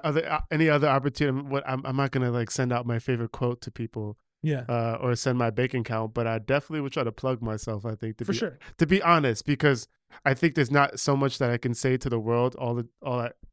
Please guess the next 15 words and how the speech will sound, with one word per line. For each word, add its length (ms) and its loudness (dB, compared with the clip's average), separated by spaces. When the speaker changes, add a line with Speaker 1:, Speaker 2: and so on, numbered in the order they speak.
Speaker 1:
uh, 320 -6
in 180 -4
one 240 2
note. 300 0
But 100 0
I 80 0
think 340 -2
over 220 -2
time, 480 -2
if 160 -2
they 100 0
were 220 -2
to 180 -8
meet 260 -4
me, 280 -8